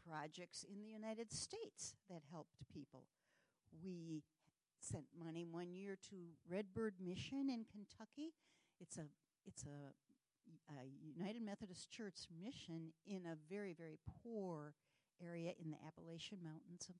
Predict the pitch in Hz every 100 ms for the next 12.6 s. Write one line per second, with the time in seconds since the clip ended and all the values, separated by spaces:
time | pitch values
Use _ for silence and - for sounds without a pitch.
0 | - 208 - 311 - 170 _ _ _ -
1 | 190 190 208 202 226 - 196 202 190 196
2 | _ _ _ _ - 220 165 208 202 -
3 | - 190 196 180 214 - 339 269 _ -
4 | 196 175 156 156 160 170 180 - - _
5 | _ _ 208 185 _ _ - 151 139 143
6 | - _ _ _ _ _ _ _ - 214
7 | 254 214 165 160 151 - 220 - 220 220
8 | 226 269 330 180 165 143 135 - - -
9 | _ - - _ - 147 160 165 175 185
10 | 202 214 196 214 208 214 214 - - -
11 | - 214 208 160 165 196 214 - 214 208
12 | 180 185 208 277 208